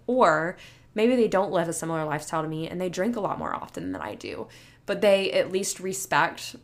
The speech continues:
me not really caring to, like, get drunk very often, if at all, and just, like, pace myself when I drink. And they respect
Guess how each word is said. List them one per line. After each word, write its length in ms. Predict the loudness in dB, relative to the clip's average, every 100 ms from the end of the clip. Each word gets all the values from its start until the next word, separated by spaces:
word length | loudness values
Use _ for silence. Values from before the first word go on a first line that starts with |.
| -20 _ -10
me 640 | -6 -2 -2 -2 -4 -4
not 280 | -4 -4 -2
really 220 | -2 -4
caring 480 | -4 -2 -2 -4 -6
to, 100 | -8
like, 140 | -6
get 180 | -8 -10
drunk 460 | -6 -4 -4 -8 -18 -20 -20 -20 -6
very 320 | -2 0 0
often, 600 | -2 -2 -2 -2 -2 -6 -12 -12
if 240 | -12 -2
at 80 | 2
all, 360 | 4 4 4 2
and 200 | 0 -6
just, 240 | -8 -6
like, 180 | -8 -8
pace 240 | -12 -10
myself 380 | -12 -8 -8 -8
when 100 | -10
I 100 | -8
drink. 520 | -8 -8 -6 -8 -10 -18 -20 -20 -8
And 160 | -2
they 140 | 0 0
respect 640 | -2 -4 -6 -8 -10 -18